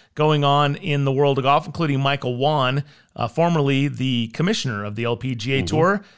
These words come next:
Speaker 1: now recently announced as the incoming C E O of the U S G A. And it's interesting on a couple of levels. One of the things to consider, Bob, is the P G A Tour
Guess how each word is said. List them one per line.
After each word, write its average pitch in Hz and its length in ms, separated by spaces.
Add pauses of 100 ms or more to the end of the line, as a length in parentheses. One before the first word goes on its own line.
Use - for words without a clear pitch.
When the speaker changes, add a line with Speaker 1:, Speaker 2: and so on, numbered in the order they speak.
(120)
Speaker 1:
now 151 440
recently 151 460
announced 160 540
as 135 280
the 143 200
incoming 160 600
C 175 460
E 208 40
O 151 360 (340)
of 170 160
the 156 80
U 185 220
S 170 160
G 180 180
A. 185 160
And 139 160 (420)
it's 185 160
interesting 277 420
on 190 80
a 175 40
couple 214 280
of 196 80
levels. 170 340
One 190 200
of 339 80
the 302 80
things 160 260
to 147 80
consider, 156 400
Bob, 135 260
is 127 120
the 123 60
P 190 180
G 185 180
A 175 80
Tour 170 480